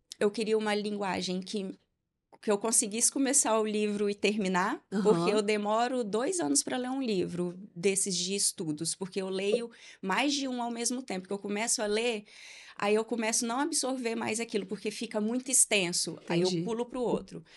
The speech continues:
Speaker 1: aí eu pulo pro outro, aí volto pra esse e vou. Eu fico estudando vários livros no decorrer.
Speaker 2: Aham.
Speaker 1: Aí eu falei, "Não, eu preciso ajudar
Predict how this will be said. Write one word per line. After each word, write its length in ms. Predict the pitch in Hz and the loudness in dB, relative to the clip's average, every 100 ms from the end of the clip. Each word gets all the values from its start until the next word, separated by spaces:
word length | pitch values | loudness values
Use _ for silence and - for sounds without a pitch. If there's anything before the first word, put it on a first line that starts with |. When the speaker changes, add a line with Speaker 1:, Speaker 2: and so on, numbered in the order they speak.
| - | -2
Speaker 1:
aí 120 | - | 0
eu 80 | 165 | 0
pulo 260 | - 214 208 | 0 -2 -2
pro 160 | 180 190 | -2 0
outro, 280 | 226 269 208 | 0 2 0
aí 100 | 196 | 0
volto 360 | 196 196 202 | 0 -2 -4
pra 140 | 196 185 | -4 -2
esse 260 | 202 233 - | 0 -2 -4
e 100 | 254 | -4
vou. 260 | 330 339 214 | -2 0 0
Eu 100 | 196 | 0
fico 300 | - 233 254 | -2 -4 -2
estudando 480 | - 247 233 254 254 | -2 0 0 2 4
vários 400 | 247 294 381 285 | 2 4 0 -2
livros 500 | 262 285 339 330 - | -4 -4 -4 -6 -2
no 120 | 294 | -2
decorrer. 600 | 285 285 302 269 180 185 | -2 -4 -4 -4 -6 -4
Speaker 2:
Aham. 300 | 190 202 165 | -2 2 2
Speaker 1:
Aí 60 | 165 | 2
eu 60 | 277 | 2
falei, 260 | 285 294 294 | 2 0 4
"Não, 300 | 294 247 220 | 2 2 -2
eu 80 | |
preciso 400 | 220 240 254 240 | -2 0 0 0
ajudar 640 | 262 262 294 277 247 233 | 0 0 0 2 2 2